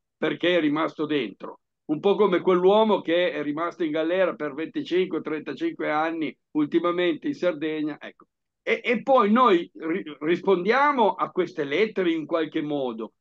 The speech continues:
ma penso che la cosa importante sia quella di valorizzare il problema che, che la società, mm, del momento ha applicato a certe persone e, e che poi, eh, ecco, hanno dovuto subire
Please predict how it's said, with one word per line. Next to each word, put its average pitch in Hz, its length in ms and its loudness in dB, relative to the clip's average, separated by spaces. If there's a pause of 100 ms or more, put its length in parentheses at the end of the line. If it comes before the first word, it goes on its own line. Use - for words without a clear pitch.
(140)
ma 196 280 0 (240)
penso 214 380 0
che 190 140 0
la 185 120 0
cosa 196 220 -2
importante 196 580 -4
sia 160 300 -4
quella 160 260 -4
di 147 180 -4
valorizzare 170 800 -2
il 156 120 -6
problema 165 580 -4
che, 120 240 -14 (640)
che 190 240 4
la 170 180 4
società, 214 800 2
mm, 160 840 -16
del 185 180 2
momento 240 720 0
ha 196 400 0
applicato 170 760 -4
a 127 60 -6
certe 147 400 -6
persone 185 840 -4 (240)
e, 180 200 -8
e 160 180 -6
che - 160 2
poi, 196 580 2
eh, 123 1000 -8
ecco, 143 300 -6
hanno 180 260 2
dovuto 185 300 -4
subire 214 640 -4